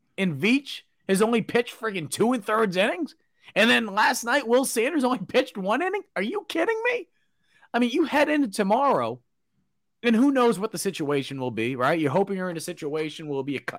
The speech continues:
will cakewalk. But if you have to use Will Sanders tomorrow, he's ready to go. Will Veach be ready to go again? If needed. I, I,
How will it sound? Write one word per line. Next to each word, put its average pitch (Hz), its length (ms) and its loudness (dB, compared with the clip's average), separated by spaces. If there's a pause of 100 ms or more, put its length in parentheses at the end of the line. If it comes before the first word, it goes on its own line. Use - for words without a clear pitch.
will 131 140 -10
cakewalk. 135 680 2 (560)
But 233 320 6 (260)
if 185 160 2
you 247 160 6
have 269 160 4
to 226 80 -4
use 220 260 4
Will 220 220 4
Sanders 226 440 0
tomorrow, 185 340 0
he's 170 220 -2
ready 196 260 4
to 156 80 -2
go. 135 340 -2 (1000)
Will 143 120 2
Veach 196 380 0
be 220 140 2
ready 233 280 2
to 233 80 -4
go 240 200 4
again? 254 400 -4 (840)
If 208 240 2
needed. 180 520 2 (120)
I, 185 140 2
I, 156 100 -4